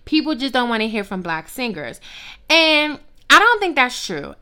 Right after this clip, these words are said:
I just think that as far as music right now, as far as the music that we grew up on in the two thousands, matter of fact, Dru Hill is talking about they replacing two members and shit.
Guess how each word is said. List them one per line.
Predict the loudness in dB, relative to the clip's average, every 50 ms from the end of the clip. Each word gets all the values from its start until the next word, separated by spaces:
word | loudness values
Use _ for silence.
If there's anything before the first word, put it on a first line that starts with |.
| -2
I | 0 0 0
just | 0 -2 -4 -4 -6
think | -6 -6 -4 -4 -4 -2
that | -2 0 0 0 -2 -4 -6
as | -8 -12
far | -8 -2 2 2 4 4
as | 2 0 -2
music | -4 -4 -4 -4 -4 -6 -6 -8 -8 -4 -2
right | -2 -2 -2 -2
now, | -4 -4 -4 -4 -4 -4
as | -4 -6 -6 -8
far | -4 0 2 2
as | 2 2 0 -2 -4 -6 -8
the | -10 -8
music | -8 -6 -6 -6 -6 -8 -8 -8 -6
that | -6 -6 -6
we | -8 -10 -12
grew | -10 -12 -14 -14 -12 -8
up | -6 -6 -6 -6 -6 -6
on | -4 -4 -4 -4 -4 -6
in | -6 -8
the | -10 -12
two | -14 -16 -20 -16
thousands, | -8 -2 0 2 4 4 4 2 0 -4 -6 -8 -8 -8 -8 -8 -10 -12 -14 -20 -20 -20 -20 -20 -20 -20 -20 -12
matter | -6 -6 -6
of | -4
fact, | 0 0 -2 -2 -2 -8
Dru | -8 -8
Hill | -8 -6 -4 -2 0 0 -2
is | -2 -4
talking | -6 -8 -6 -4
about | -4 -4 -2
they | -2 -4
replacing | -4 -6 -8 -8 -8 -8 -6 -6 -6 -8 -10 -10
two | -8 -8 -6 -4
members | -4 -2 -2 -2 -4 -4 -6 -6 -6
and | -8 -10 -8
shit. | -8 -6 -4 -4 -4 -6